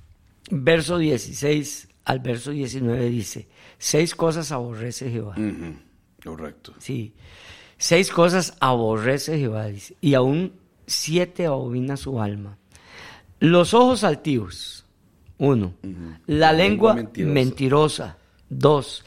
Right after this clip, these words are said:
Speaker 2: Ujú.
Speaker 1: "Las manos derramadoras de sangre inocente",
Speaker 2: Ajá.
Speaker 1: que ahí también entraría el ser falso testigo,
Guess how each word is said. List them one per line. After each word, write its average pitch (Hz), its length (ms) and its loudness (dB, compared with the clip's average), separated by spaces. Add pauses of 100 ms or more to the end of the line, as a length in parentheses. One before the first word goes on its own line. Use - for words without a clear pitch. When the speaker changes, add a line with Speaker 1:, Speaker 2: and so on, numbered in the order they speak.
Speaker 2:
Ujú. 98 120 -12 (140)
Speaker 1:
"Las 170 280 4
manos 202 680 4
derramadoras 143 920 2
de 139 120 -2
sangre 160 580 -4
inocente", 139 720 -4
Speaker 2:
Ajá. 85 220 -14
Speaker 1:
que 151 160 2
ahí 143 240 0
también 165 560 -2
entraría 139 680 -4
el 110 120 -8
ser - 220 -6
falso - 420 -6
testigo, - 520 -14